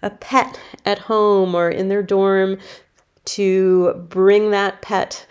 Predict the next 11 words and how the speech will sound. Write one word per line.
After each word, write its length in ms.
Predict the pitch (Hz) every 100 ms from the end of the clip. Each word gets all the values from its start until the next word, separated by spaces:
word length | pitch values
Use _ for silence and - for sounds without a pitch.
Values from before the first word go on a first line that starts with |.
| - _ -
to 240 | 170 -
introduce 540 | 180 180 185 175 170
to 140 | - 175
the 80 | 170
class 580 | - 165 160 160 - -
and 160 | 160 156
to 100 | 160
join 440 | 147 165 160 160
us 180 | 160 -
on 240 | 156 151 151
camera. 600 | - 143 - - -